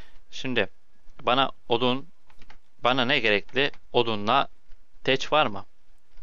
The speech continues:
Teç var, teçimiz var. Bana flint de gerekli. Gel abicim sen. Trige. Trige baba gel. Gel. Gel.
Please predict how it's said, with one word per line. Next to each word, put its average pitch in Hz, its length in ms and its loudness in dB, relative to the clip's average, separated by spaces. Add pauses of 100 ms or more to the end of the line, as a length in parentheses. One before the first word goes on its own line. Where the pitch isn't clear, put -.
(1160)
Teç 135 300 2
var, 135 240 4 (100)
teçimiz 147 500 0
var. - 500 2 (120)
Bana 127 280 4 (220)
flint 135 260 0
de 117 80 4
gerekli. 110 480 2 (600)
Gel 156 300 6
abicim 107 280 2
sen. 135 200 2 (920)
Trige. 113 280 2 (1000)
Trige 131 240 4
baba 104 180 4
gel. 101 120 -2 (840)
Gel. 107 140 4 (2250)
Gel. 120 300 6